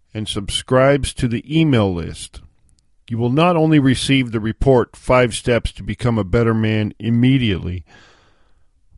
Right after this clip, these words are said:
but I will also email each new subscriber a link to my scheduler, which will enable you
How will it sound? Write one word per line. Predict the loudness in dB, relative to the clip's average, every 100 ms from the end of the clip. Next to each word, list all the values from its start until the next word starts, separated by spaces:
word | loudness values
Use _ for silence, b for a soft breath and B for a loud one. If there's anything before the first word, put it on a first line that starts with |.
| -4
but | -2
I |
will | 2 4
also | 4 4 2 0 -2
email | -2 -2 0 0 -2 -6 -8
each | -6 -6 -8 -2
new | 0 0
subscriber | 0 -6 -6 -6 -2 0 0 -4 -10 -14 _ b b b b b b b -8
a | -6
link | -4 0 -2 -2 -8 -6
to | -2
my | -2 -4
scheduler, | -6 -4 -2 0 -2 -4 -4 -4
which | -4 -4 -2
will | -2 -2
enable | -2 2 2 2
you | -2 2 2 0 -4